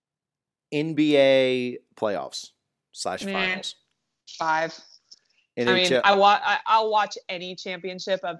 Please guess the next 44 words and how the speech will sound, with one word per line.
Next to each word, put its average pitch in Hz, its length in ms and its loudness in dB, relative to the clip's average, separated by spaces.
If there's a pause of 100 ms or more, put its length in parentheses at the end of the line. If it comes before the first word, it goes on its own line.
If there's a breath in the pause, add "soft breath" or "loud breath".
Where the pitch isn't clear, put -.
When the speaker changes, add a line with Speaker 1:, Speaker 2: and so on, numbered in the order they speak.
Speaker 2:
anything, 180 600 -8
and 185 100 -6
I, 180 220 -4
and 196 140 0
I 202 100 -4
can 208 220 -8
get 175 160 0
into 170 300 -10
it 175 120 -8
depending 175 340 -8
on 170 220 -10
who's 175 180 -4
there 165 200 4
and 170 100 -6
what 175 140 -8
the 175 60 -6
storylines 170 540 -2
are, 170 200 0
but, 160 160 -2 (720 loud breath)
I 190 40 2
mean, 165 280 0 (260)
it's 160 180 -2
sports, 196 440 2
so 190 160 2
I'll 170 140 4
watch 143 240 -6
it. 117 140 -10 (640 soft breath)
Speaker 1:
N 143 120 -6
H 147 260 -2
L 143 340 4
playoffs 135 520 2
slash - 360 0
finals. 135 680 -2
Let's 131 200 -2
assume 135 800 -6 (220)
the 113 220 -4
Lightning 110 440 -4
are 104 80 -6
doing 98 340 -8
well. 76 300 -14 (600)
Speaker 2:
Okay, 202 280 -4
so 262 180 -6
the 240 80 -4
Lightning 302 560 -6